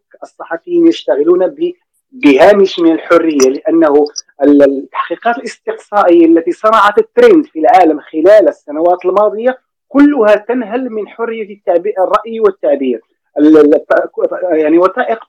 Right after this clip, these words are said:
بنما وغيرها من التحقيقات التي عملت ضجة على العالم كلها استفادت من هامش كبير في حرية التعبير.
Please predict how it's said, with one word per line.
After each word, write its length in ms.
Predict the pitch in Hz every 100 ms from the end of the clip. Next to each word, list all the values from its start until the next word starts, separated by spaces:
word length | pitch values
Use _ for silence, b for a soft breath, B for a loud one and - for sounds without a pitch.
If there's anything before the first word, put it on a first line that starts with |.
| -
بنما 400 | 196 185 151 117 _ _ _ _ _ _ _
وغيرها 520 | 175 254 302 240 190
من 160 | 190 180
التحقيقات 560 | 170 - 180 - 190
التي 200 | 170 -
عملت 360 | 160 170 160 -
ضجة 200 | - 170
على 100 | 156
العالم 340 | 156 180 214 214 _ _
كلها 380 | - 254 247 208
استفادت 640 | 208 - 185 214 208 -
من 120 | 180 151
هامش 420 | 190 185 - 180 196 -
كبير 200 | 165 208
في 80 | 165 -
حرية 200 | 139 139
التعبير. 540 | - - 120 131 123